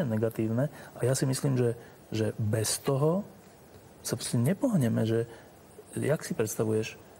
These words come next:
že reformu školstva, jak si predstavuješ, že teraz milión rodičov bude ako za, za čo? Však to oni nemajú tú predstavu, že len vedia, že je to zlé, ale že musí, podľa mňa teda musí prísť nejaký,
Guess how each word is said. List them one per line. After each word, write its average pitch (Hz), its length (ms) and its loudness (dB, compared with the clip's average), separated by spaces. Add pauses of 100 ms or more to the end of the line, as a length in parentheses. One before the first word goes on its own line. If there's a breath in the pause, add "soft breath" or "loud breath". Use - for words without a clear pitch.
(280)
že 117 240 -2 (1400 loud breath)
reformu 123 480 2
školstva, 117 640 -2
jak 131 140 0
si 135 80 0
predstavuješ, 110 400 2
že 107 100 -2
teraz 113 200 0 (420 loud breath)
milión 120 640 4
rodičov 117 560 2
bude 113 320 2 (340 loud breath)
ako - 220 -2
za, 113 160 2 (180)
za 127 240 2
čo? - 380 -4 (400)
Však 117 160 -2 (160)
to 123 180 -2
oni 139 220 2
nemajú 214 400 4
tú 113 100 -2
predstavu, 117 380 0
že 117 80 0
len 135 160 4
vedia, 160 240 6
že 156 80 4
je 160 80 0
to 151 80 4
zlé, 185 240 4
ale 123 240 2
že 123 160 2 (640 loud breath)
musí, 165 320 2
podľa 120 480 0
mňa 143 240 2
teda 113 120 0
musí 139 280 2
prísť 135 240 2
nejaký, 127 240 2